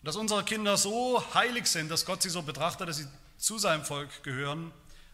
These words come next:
das, sagt die Lehrregel, das ist ein Vorrecht des Gnadenbundes. Ihm gehören die Kinder zusammen mit ihren Eltern an. Das ist ein Vorrecht des Gnadenbundes. Es ist nicht ein, ein Naturgesetz,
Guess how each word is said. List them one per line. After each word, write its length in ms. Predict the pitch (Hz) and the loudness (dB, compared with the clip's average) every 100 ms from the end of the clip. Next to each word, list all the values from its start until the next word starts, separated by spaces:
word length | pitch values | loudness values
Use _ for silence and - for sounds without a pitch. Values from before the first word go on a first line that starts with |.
| - | -10
das, 400 | 151 165 - - | -4 -2 -4 -6
sagt 200 | 151 139 | -8 -8
die 40 | |
Lehrregel, 400 | 127 135 139 139 | -6 -6 -6 -6
das 160 | 135 135 | -6 -6
ist 160 | 143 | -6
ein 160 | 139 135 | -8 -8
Vorrecht 640 | - 175 208 165 170 160 | -6 -2 0 0 -2 -2
des 160 | 151 - | -4 -4
Gnadenbundes. 800 | 139 135 175 208 147 135 151 139 | -2 0 2 0 -4 -6 -4 -6
Ihm 220 | 180 226 | -6 -6
gehören 260 | 185 143 147 | -4 -4 -6
die 80 | 143 | -8
Kinder 400 | 156 165 165 - - | -8 -4 -4 -6 -10
zusammen 480 | - 160 233 220 120 - - - | -4 4 4 4 -4 -10 -16 -14
mit 140 | 131 | -10
ihren 160 | 131 120 | -10 -10
Eltern 420 | 120 117 107 90 - - | -12 -10 -10 -12 -16 -10
an. 220 | 127 101 - - - _ _ _ _ _ _ _ _ - - | -8 -8 -10 -20 -20 _ _ _ _ _ _ _ _ -20 -16
Das 100 | 127 | -12
ist 60 | 113 | -12
ein 60 | |
Vorrecht 480 | - 165 180 131 - | -8 -2 0 0 -2
des 140 | 135 - | -6 -6
Gnadenbundes. 540 | 120 113 107 101 107 | -8 -8 -10 -12 -10
Es 120 | 151 | -8
ist 40 | 156 | -6
nicht 180 | 170 139 | -4 -4
ein, 180 | 135 113 - - - | -4 -6 -16 -16 -6
ein 100 | 143 | -4
Naturgesetz, 1040 | - 185 202 190 175 185 - - - - | -4 -2 -2 0 0 0 0 0 0 -4